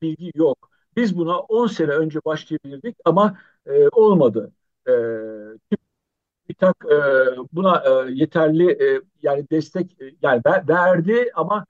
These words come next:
bununla ilgili bilim adamları bu noktaya kadar bu işi götüremediler. Yazılıma götürmediler. Götürmeleri gerekiyordu. Yani elimizde şu anda bir coğrafi bilgi sistemine bağlı,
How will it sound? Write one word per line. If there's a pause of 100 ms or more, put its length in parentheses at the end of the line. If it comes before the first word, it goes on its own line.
(320)
bununla
ilgili
bilim
adamları
bu
noktaya
kadar (1300)
bu
işi
götüremediler.
Yazılıma
götürmediler. (120)
Götürmeleri
gerekiyordu.
Yani
elimizde
şu
anda
bir (280)
coğrafi
bilgi
sistemine
bağlı,